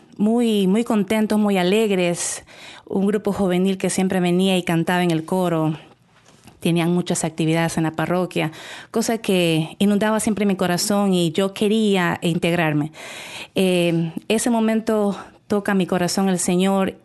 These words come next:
y me decido a hablarles y ahí fue cuando empezó toda esta aventura del amor de Dios, porque mi testimonio es un testimonio de amor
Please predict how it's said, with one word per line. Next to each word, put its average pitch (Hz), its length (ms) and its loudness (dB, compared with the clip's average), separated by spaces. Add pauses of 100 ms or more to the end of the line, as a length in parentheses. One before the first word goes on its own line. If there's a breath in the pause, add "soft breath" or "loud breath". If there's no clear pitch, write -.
(120)
y 180 120 2
me 180 140 2
decido 214 560 0
a 175 80 2
hablarles 180 640 0
y 156 380 0 (180)
ahí 196 160 0
fue 208 200 -2
cuando 185 420 0 (480 loud breath)
empezó 220 420 0
toda 214 380 0
esta 190 260 -2
aventura 175 640 0 (340 loud breath)
del 175 180 0
amor 185 240 2
de 190 120 0
Dios, 180 160 0
porque 180 260 -4
mi 170 100 0
testimonio 196 500 -2
es 208 140 -6
un 190 260 2
testimonio 185 440 0
de 180 60 2
amor 160 380 0